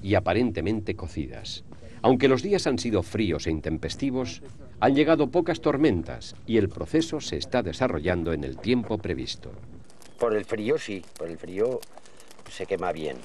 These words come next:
Speaker 2: pero si llueve no quema bien y tienes que darle tiempo, porque si no se queda sin quemar la leña. Lleva más tiempo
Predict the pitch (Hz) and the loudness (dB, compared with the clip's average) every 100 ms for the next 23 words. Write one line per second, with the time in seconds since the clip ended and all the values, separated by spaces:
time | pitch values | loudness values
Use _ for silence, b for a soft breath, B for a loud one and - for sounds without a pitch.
0 | - - 82 80 - 80 85 90 113 - | -12 -6 -4 -2 -4 -4 -2 0 0 0
1 | 95 90 90 95 90 82 87 92 107 - | -4 -4 -4 -2 0 0 -2 -4 -6 -6
2 | 98 - 92 90 82 92 78 - - 87 | -6 0 0 0 -2 -6 -4 -4 -6 -10
3 | 80 87 82 90 87 82 87 87 - 85 | -8 -8 -6 -2 0 0 -4 -10 -8 -6
4 | 85 78 80 78 - - - - B B | -4 -4 -4 -8 -12 -14 -16 -16 B B
5 | B B B B B B - 95 95 87 | B B B B B B -12 0 2 4
6 | 87 82 95 95 - | 2 -4 -6 -8 -10